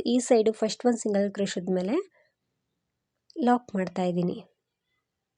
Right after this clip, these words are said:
ಫಸ್ಟ್ ಒಂದು ಸಿಂಗಲ್ ಕ್ರೋಶೆದ ಒಳಗಡೆ ನೀಡಲ್ನ ಹಾಕಿ ಥ್ರೆಡ್ನ ತಂದು ಲಾಕ್ ಮಾಡ್ಕೊಂಡೆ. ನಂತರ ಸೆಕೆಂಡ್ ಒಂದು ಸಿಂಗಲ್ ಕ್ರೋಶೆದ ಮೇಲೂ ಕೂಡ ಲಾಕ್ ಮಾಡ್ಕೊಂಡೆ. ಇವಾಗ ಸೀದಾ ಸೈಡ್‌ಗೆ ತಿರುಗಿಸ್ಕೊಂಡು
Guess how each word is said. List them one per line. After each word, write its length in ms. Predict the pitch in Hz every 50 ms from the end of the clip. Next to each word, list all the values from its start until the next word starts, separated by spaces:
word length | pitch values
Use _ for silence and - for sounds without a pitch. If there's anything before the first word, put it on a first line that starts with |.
| _ _ _ _ _ _ _ - _ _ _ _ _ _ _ _ _ _ _ _
ಫಸ್ಟ್ 340 | - 226 196 - _ _ - 240
ಒಂದು 200 | 240 240 233 -
ಸಿಂಗಲ್ 280 | 233 214 208 208 208 208
ಕ್ರೋಶೆದ 340 | 214 208 180 - 208 190
ಒಳಗಡೆ 360 | 196 196 196 196 196 190 190 190
ನೀಡಲ್ನ 380 | 190 190 190 214 226 247 247 233
ಹಾಕಿ 300 | 220 240 240 - - 247
ಥ್ರೆಡ್ನ 360 | 233 - - 208 190 185 190 190
ತಂದು 300 | 190 - 185 185 190 196 226
ಲಾಕ್ 260 | 226 214 196 185 190 196
ಮಾಡ್ಕೊಂಡೆ. 520 | 185 180 175 - - 196 180 180 190 220 302 330 - _ - - _ _ _ _ _
ನಂತರ 340 | - 226 214 214 202 208 202 196 196
ಸೆಕೆಂಡ್ 360 | 196 220 214 - 240 247 247
ಒಂದು 160 | 240 233 226
ಸಿಂಗಲ್ 260 | - 220 208 202 208 202
ಕ್ರೋಶೆದ 380 | - 202 196 - 202 190 185
ಮೇಲೂ 180 | 190 190 185 185
ಕೂಡ 180 | 185 202 196 247
ಲಾಕ್ 260 | 294 320 302 - - -
ಮಾಡ್ಕೊಂಡೆ. 480 | 196 190 170 - - 180 170 165 175 - - - _ _ _ _ _ _ _ _ _ _ _ _ _ _ _ _ _ _ _ _ _ _ _ _ _ _ _ _ -
ಇವಾಗ 320 | 262 247 208 226 220 220 220
ಸೀದಾ 340 | - - 226 220 208 262 285
ಸೈಡ್‌ಗೆ 360 | - 294 269 247 226 240 240
ತಿರುಗಿಸ್ಕೊಂಡು 720 | 226 233 214 208 - - - - - 190 180 170 170 185